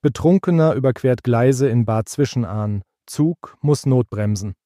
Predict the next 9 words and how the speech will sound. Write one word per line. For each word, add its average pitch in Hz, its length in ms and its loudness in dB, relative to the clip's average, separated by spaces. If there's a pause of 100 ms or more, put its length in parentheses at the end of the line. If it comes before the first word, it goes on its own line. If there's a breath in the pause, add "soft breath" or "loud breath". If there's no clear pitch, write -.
(320)
Ein 156 160 4
betrunkener 165 540 2
Mann 143 260 2
hat 156 160 -2
am 123 160 0
Sonntagabend 139 880 0
am 120 180 0
Bahnübergang 127 760 0
Kammakerweg 135 800 0